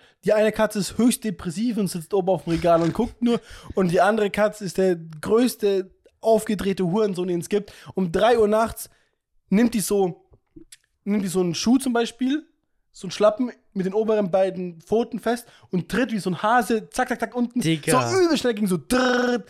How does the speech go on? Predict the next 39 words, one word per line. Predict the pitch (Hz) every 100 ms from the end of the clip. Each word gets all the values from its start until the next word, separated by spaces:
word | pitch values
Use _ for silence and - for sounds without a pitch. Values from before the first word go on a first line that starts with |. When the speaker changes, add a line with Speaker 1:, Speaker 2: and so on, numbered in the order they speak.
| - -
Speaker 1:
und | - 214 -
um | 220
drei | 240 262
Uhr | 269
nachts. | 226 202 - - - _ _ _ _
Oder | 202 208
Speaker 2:
Chillige | 165 190 175
Speaker 1:
dann | -
Speaker 2:
Katze. | 180 - -
Speaker 1:
kratzt | 214 247 -
die | 202
da | 214
an | 214
der | 202
Tür | - 247 262
rum, | 240 240 240 - _
Matthias | - 185 - 247 190
Faxen | 226 226 226
springt | 190 - 220 -
mir | 208
Speaker 2:
Ey, | -
Speaker 1:
ins | 147
Gesicht. | 180 165
Speaker 2:
Bruder, | - 160
ich | 156 -
glaub, | 160 170 -
die | 170 165 156 143 -
ist | 160 160 -
zu | 156
viel | - 156
im | 147
Badezimmer, | 139 170 165 147 - 151 147 127 - 113 123 117 - _
äh, | 143
mit | 143
der | 139
Nase | 139 165 180 170 143 -
am | 127 131 - _ _ _ -
Hollywood-Schnupfen. | - 180 160 127 - - 135 123
Speaker 1:
Ja. | 170 175 131